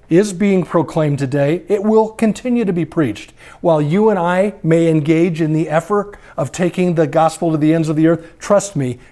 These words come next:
God is involved in sharing the gospel a-, and infusing it into societies. That is the reason he postpones his coming.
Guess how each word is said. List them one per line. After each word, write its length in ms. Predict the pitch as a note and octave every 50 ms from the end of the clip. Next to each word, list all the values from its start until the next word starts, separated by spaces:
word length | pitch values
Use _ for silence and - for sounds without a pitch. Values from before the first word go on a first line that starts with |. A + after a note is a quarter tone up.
| _ - B2
God 340 | A#2 D3 D#3 D#3 E3 E3+ F3
is 120 | F#3 E3
involved 640 | F3+ F#3+ F#3 E3+ D#3 D#3 C#3+ C3+ C3 C3 C3 B2+ A#2+ - - - - - _
in 320 | - C#3+ C#3 C#3 C3+ - - - - -
sharing 560 | - - - - - E3+ D#3+ E3 F3+ F#3 F#3
the 80 | F3+ F3
gospel 760 | D#3 D#3 C#3+ C#3 C3 - - - D3+ C3+ C3 C3 C3 - - - - - - -
a-, 240 | - C#3+ C#3+ C#3 C3+ - -
and 100 | C#3 C3+
infusing 540 | C3+ C#3 C#3 - F#3+ G3 G3+ F3+ E3+ F#3 F3+
it 100 | F#3 F3
into 260 | F3 E3+ - F3+ D#3+
societies. 760 | - E3+ D3 - - D3 C#3 C3+ C3 B2 A#2 A2+ G#2+ - - - - - _ -
That 200 | - C#3+ D3 D3
is 140 | C#3 B2+ B2
the 100 | D#3 C#3
reason 500 | B2 C#3+ E3 F#3 E3 A2 A2+ A2+ A#2 A2+ - - - -
he 300 | - - D3+ C#3 C3+ C3
postpones 600 | - - C#3+ C3 - - - C#3+ C3+ B2+ A2 -
his 180 | B2 A2 -
coming. 380 | - D#3 D3 C3 A2+ G2 F2+